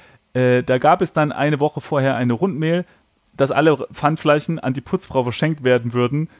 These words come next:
wenn wir nicht aufräumen und, und rumliegende Sachen weggeschmissen werden.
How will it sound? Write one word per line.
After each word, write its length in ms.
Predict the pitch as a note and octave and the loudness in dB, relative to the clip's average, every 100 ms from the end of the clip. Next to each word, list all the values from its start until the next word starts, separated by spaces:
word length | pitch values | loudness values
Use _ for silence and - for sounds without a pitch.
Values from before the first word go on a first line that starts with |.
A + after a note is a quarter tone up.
| _ D3 | _ 0
wenn 140 | D3 | 2
wir 80 | D#3 | 2
nicht 180 | D3 A#2+ | 0 2
aufräumen 500 | C#3+ - D#3 E3 - | 0 2 0 0 -4
und, 260 | C#3 D#3 - | -2 -2 -2
und 320 | C#3+ C#3 C3+ | -2 -2 -2
rumliegende 720 | D3+ E3 D3 C#3+ D3+ D3 C3+ | -4 -4 -4 -6 -4 -4 -2
Sachen 340 | D3+ D3+ C#3+ | -2 -2 -2
weggeschmissen 540 | D3+ - - B2 A#2+ A2+ | -4 -6 -4 -4 -2 -4
werden. 300 | A2+ A2+ | -2 -4